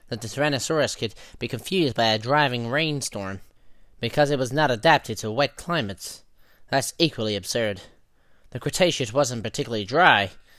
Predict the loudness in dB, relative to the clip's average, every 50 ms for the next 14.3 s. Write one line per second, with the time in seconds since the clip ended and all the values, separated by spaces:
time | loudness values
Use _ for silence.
0 | _ _ -20 -20 -20 _ -20 -8 -4 -2 -2 0 0 -2 -4 -2 -2 -2 -2 -2
1 | -4 -4 -2 -2 -2 -2 -2 -2 -2 -2 -2 -2 -6 -10 -12 -18 -14 -8 -6 -4
2 | -2 -2 -4 -4 -2 -4 -2 -2 -2 -2 -2 -2 -2 0 0 0 -2 -4 -6 -8
3 | -10 -12 -14 -14 -18 -20 _ -20 _ _ _ _ _ _ _ _ _ _ -10 -8
4 | -6 -4 -4 -4 -4 -4 -4 -4 -4 -4 -4 -6 -8 -4 -2 0 0 0 0 -2
5 | -4 -4 -6 -6 -6 -4 -2 0 0 0 0 -2 -4 -6 -6 -8 -6 -4 -2 -2
6 | -2 -2 -4 -6 -8 -12 -18 -20 -20 -20 _ -20 -18 -8 -4 -4 -2 0 0 0
7 | 2 2 2 2 2 0 -2 -2 2 2 2 2 2 -2 -2 -2 -2 -2 -2 -4
8 | -4 -2 -4 -4 -4 -2 -2 -2 -2 -4 -4 -6 -6 -4 -2 0 0 0 0 -2
9 | -4 -4 -4 -6 -6 -6 -2 -2 -2 -2 -4 -4 -4 -4 -4 -2 -4 -4 -4 -2
10 | 0 -2 -2 -2 -4 -6 -4 -4 -4 -4 -4 -6 -8 -10 -12 -16 -18 _ _ -20
11 | -20 -20 _ _ _ _ _ _ _ -10 _ 2 4 4 6 4 2 2 4 4
12 | 4 4 2 -6 -10 -10 -10 -6 -4 -4 -4 -4 -6 -8 -6 -4 -4 -4 -4 -6
13 | -8 -8 -8 -10 -8 -8 -6 -4 -4 -4 -6 -6 -6 -8 -6 -4 -2 -4 -4 -4
14 | -6 -10 -14 -16 -16